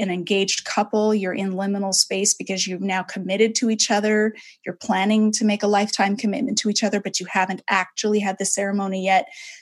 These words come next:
So you're in that in-between space, uh, where you're not single, really, but you're also not married. Um,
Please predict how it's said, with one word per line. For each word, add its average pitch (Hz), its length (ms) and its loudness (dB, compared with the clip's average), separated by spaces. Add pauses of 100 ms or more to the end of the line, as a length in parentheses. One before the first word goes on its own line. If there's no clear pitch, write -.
So - 100 0
you're 196 200 2
in 196 100 2
that 180 240 0
in-between 202 600 0
space, 196 520 0 (320)
uh, 185 100 2
where 185 140 0
you're 196 160 0
not 208 260 4
single, 269 600 6 (340)
really, 262 520 4 (240)
but 208 260 0
you're 220 160 2
also 208 260 2
not 214 280 2
married. 214 460 0 (640)
Um, 190 320 2